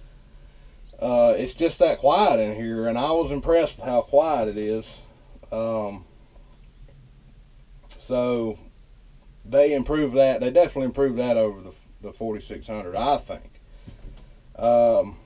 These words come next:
the forty-six hundred, it, also the gear pattern is upside down. This one, they've got it just like a pickup or anything would be. On the forty-six hundred, first gear's down here, and second gear's up here,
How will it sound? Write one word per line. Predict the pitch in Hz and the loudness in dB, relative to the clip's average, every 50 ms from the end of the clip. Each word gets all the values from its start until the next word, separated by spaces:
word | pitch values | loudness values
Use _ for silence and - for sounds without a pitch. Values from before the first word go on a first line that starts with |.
| - - - | -20 -18 -16
the | - | -8
forty-six | - - 190 202 196 175 - - 180 170 - | 0 4 6 6 6 4 2 -2 -4 -6 -2
hundred, | - 175 175 185 175 147 135 120 | 2 4 4 4 4 2 0 -2
it, | 123 117 - - - - | -2 -4 -4 -4 -6 -2
also | 113 135 156 151 139 - 139 123 120 | 2 4 4 4 4 4 4 4 4
the | 117 110 107 | 4 2 0
gear | 110 139 151 147 131 | 0 2 2 2 0
pattern | - - 120 113 110 104 101 98 101 | 0 2 2 2 4 2 0 -2 -4
is | 98 85 73 98 98 | -6 -6 -6 -4 -2
upside | 113 120 120 117 - - 110 110 107 | 0 0 0 0 0 0 0 2 0
down. | 101 110 113 117 120 120 120 120 - - - - - - - - - - - - - - - - - - - - - - - - | 0 0 -2 0 0 -2 -2 -4 -6 -12 -20 -20 -20 -20 -20 -20 -2 2 4 4 4 2 -10 -20 -20 -20 -20 -20 -20 -16 -6 0
This | 127 139 143 127 - - | 2 2 2 2 0 0
one, | 147 147 151 151 - - - - - - - - - - - - - - - - - - - - - - - - | 0 0 0 -2 -4 -10 -20 -20 -20 -20 -20 -20 -20 -20 -20 -20 -20 -20 -20 -20 -20 -20 -20 -20 -20 -20 -20 -4
they've | - 127 131 131 123 | 0 2 2 4 4
got | 123 131 127 120 113 | 4 4 4 4 2
it | - - - - - - - - - - | 0 -2 -10 -18 -20 -20 -20 -20 -10 -6
just | 120 123 117 - | -4 -4 -2 0
like | 120 113 113 107 - - - - - - - - - | 0 0 0 0 -4 -8 -14 -20 -20 -20 -20 -14 -12
a | 107 101 | -10 -6
pickup | - - 117 - - 113 107 - - - | -4 -4 -4 -2 -2 -2 -2 -2 -2 -6
or | 95 95 101 | -6 -6 -6
anything | 107 104 92 - 104 101 101 95 | -6 -6 -6 -6 -8 -6 -6 -8
would | 92 90 | -10 -8
be. | 90 95 95 92 92 - - - - - - - - - - - - - | -8 -6 -6 -6 -8 -10 -14 -20 -20 -20 -20 -20 -20 -20 -20 -20 -12 -6
On | - 120 117 | -4 -2 -2
the | 120 | 2
forty-six | - 160 180 170 131 - 147 123 - | 6 6 6 6 6 4 0 0 0
hundred, | - 151 147 143 131 123 117 | 0 2 2 4 4 2 2
first | - - 147 151 135 - - | 4 4 6 6 6 4 2
gear's | 120 123 123 123 117 107 | 4 4 6 6 4 4
down | 110 120 120 120 113 110 | 4 4 4 4 2 2
here, | 107 110 113 113 113 113 | 2 4 4 4 4 4
and | 107 101 | 2 0
second | - 120 113 104 104 95 | 0 0 0 0 -2 -4
gear's | 101 110 110 110 107 | -4 -4 -2 -2 -2
up | 104 104 98 - | -2 -4 -4 -4
here, | 107 107 107 107 107 104 104 98 | -4 -4 -4 -2 -4 -4 -6 -8